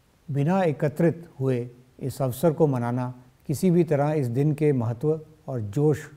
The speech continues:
को कम नहीं करता। इस अवसर पर मैं आप सबके योगदान की सराहना करता हूं और ये कहना चाहूँगा कि नौसेना की उपलब्धियां आप सबके विजन, फोरसाइट और प्रयासों का ही नतीजा है।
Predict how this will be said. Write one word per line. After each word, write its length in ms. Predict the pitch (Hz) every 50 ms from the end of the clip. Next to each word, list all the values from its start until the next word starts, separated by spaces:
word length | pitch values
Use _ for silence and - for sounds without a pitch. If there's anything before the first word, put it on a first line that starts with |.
| - _ -
को 120 | 143 123
कम 200 | - 143 139 139
नहीं 260 | 135 123 117 120 120
करता। 380 | 117 120 110 - - 113 107 - _ _ _ _ _ _ _ _ _ _ _ _ _ _ -
इस 160 | 139 - -
अवसर 280 | 131 120 - - 160 143
पर 400 | 131 160 160 165 170 170 - - _ _ _ _ _ _ _ _ -
मैं 100 | - 135
आप 200 | 143 147 147 139
सबके 440 | - - - 165 170 156 165 196 185
योगदान 540 | 160 135 131 131 131 123 123 139 139 139 135
की 140 | 127 135 113
सराहना 400 | - - 110 107 107 110 131 139
करता 300 | 127 147 131 131 - 160
हूं 220 | 156 156 180 185 180 - - _ _ _ _ _ _ -
और 400 | 139 143 147 151 151 151 - - _ _ _ - 151
ये 100 | 147 143
कहना 340 | - 151 135 139 160 185
चाहूँगा 500 | 165 - 147 123 123 123 123 120 127 139 - - - _ _ _ _ _ -
कि 80 | 151
नौसेना 600 | 135 127 127 123 - - 147 147 151 160 160 160
की 180 | 139 - 156 147
उपलब्धियां 640 | 135 110 - 123 123 117 117 113 135 131 123 120 120 - - - _ _ _ _ _ -
आप 220 | 143 143 151 147 151
सबके 420 | - - 156 156 147 147 - 165
विजन, 460 | 143 120 120 113 120 156 165 175 175 - - - _ _ -
फोरसाइट 640 | - - 131 135 113 - - 147 147 143 143 - - - - _ _ _ -
और 100 | 135 123
प्रयासों 600 | - - 135 127 127 135 135 139 131 - 165 151
का 240 | 123 127 113 113 117 - - - - _ _ _ -
ही 100 | 139 135
नतीजा 400 | 127 123 110 - 127 113 113 123
है। 220 | 104 98 104 101